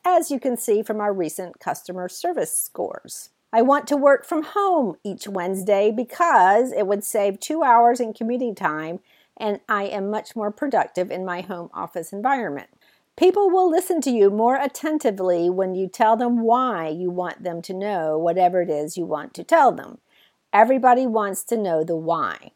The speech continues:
However, it has happened that some company leaders categorically disagree with any idea not credited to themselves or certain allies.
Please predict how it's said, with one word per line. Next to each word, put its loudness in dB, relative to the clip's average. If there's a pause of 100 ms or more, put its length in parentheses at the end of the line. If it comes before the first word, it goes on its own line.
(120)
However, 4 (400)
it -2
has 4
happened 4
that 6
some 0
company -2
leaders 0
categorically 2
disagree -2
with 0
any -6
idea 0
not -6
credited 0
to -2
themselves -4
or -2
certain -8
allies. -6